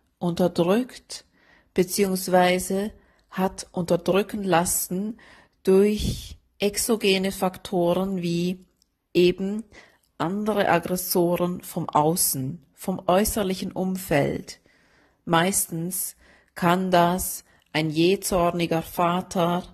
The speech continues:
eine tobende Mutter sein, die sich nicht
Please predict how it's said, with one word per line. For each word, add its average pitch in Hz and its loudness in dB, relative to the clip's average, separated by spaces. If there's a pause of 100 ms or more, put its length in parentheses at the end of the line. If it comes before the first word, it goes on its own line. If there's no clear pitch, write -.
(520)
eine 165 2
tobende 202 2
Mutter 196 -4
sein, 175 -2 (400)
die 190 -2 (520)
sich - -2 (840)
nicht - -2